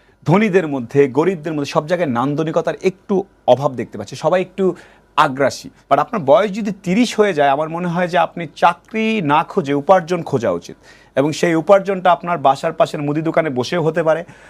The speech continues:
আপনার বাসার পাশে লাল শাক উৎপাদন করে সেটা নিয়ে বিক্রি করেও হতে পারে। আপনার, এখন আমার কথা শুনে আপনার মনে হতে পারে যে আমি শিক্ষা, এত বড় পড়াশোনা করে আপনি আমার লাল শাক বিক্রি করতে বলতেছেন। এইটাই হচ্ছে আমাদের মেইন সমস্যা রে ভাই। শিক্ষার সাথে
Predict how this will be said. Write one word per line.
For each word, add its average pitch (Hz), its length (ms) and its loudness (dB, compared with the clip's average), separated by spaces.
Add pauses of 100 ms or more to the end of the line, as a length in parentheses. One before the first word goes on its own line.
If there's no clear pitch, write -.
(160)
আপনার 151 380 2
বাসার 135 320 2
পাশে 147 260 -2
লাল 123 200 2
শাক 139 200 -4
উৎপাদন 143 380 0
করে 143 140 -2
সেটা 143 240 0
নিয়ে 156 140 -2
বিক্রি 143 300 0
করেও 156 260 4
হতে 139 220 0
পারে। 151 180 0
আপনার, 147 260 -4 (240)
এখন 151 200 -2
আমার 147 180 0
কথা 165 160 -6
শুনে 170 160 -10
আপনার 160 200 -6
মনে 143 180 0
হতে 160 180 -4
পারে 151 180 4
যে 147 60 -4
আমি 147 120 -4
শিক্ষা, 143 600 0 (320)
এত - 140 0
বড় 147 260 2
পড়াশোনা 143 360 0
করে 143 120 2
আপনি 143 180 -2
আমার 139 100 -2
লাল 120 180 4
শাক 151 180 -6
বিক্রি 160 240 -6
করতে 160 220 -4
বলতেছেন। 160 360 -4 (180)
এইটাই 160 280 4
হচ্ছে 156 280 -4
আমাদের 143 280 0
মেইন 135 220 -2
সমস্যা 107 420 -4
রে 107 100 -2
ভাই। 95 200 -4 (840)
শিক্ষার 160 300 -2
সাথে 180 460 -4